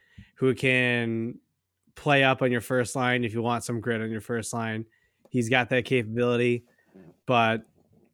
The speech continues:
for what he's done so far this season and the concussions and all that, all that stuff he's t-, had to deal with so far, I'd give him a C plus.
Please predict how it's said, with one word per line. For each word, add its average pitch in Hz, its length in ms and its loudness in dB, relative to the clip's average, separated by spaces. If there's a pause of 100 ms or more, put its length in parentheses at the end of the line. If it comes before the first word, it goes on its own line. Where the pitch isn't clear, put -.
(240)
for 160 140 2
what 170 160 6
he's 147 100 2
done 143 180 2
so 135 140 -2
far 131 220 2
this 123 180 0
season 123 480 0
and 117 220 -4
the 110 100 -2
concussions 123 800 -2
and 113 240 -4
all 120 180 -2
that, 117 160 -4 (420)
all 131 120 -2
that 117 160 -2
stuff 113 220 -6
he's 113 180 -2
t-, 127 180 -6
had 127 80 -2
to 117 80 -2
deal 120 240 0
with 110 260 -2
so 113 200 -8
far, 104 420 -8 (560)
I'd 135 160 0
give 123 140 2
him 107 80 -4
a - 20 -8
C 110 160 -8
plus. - 440 -14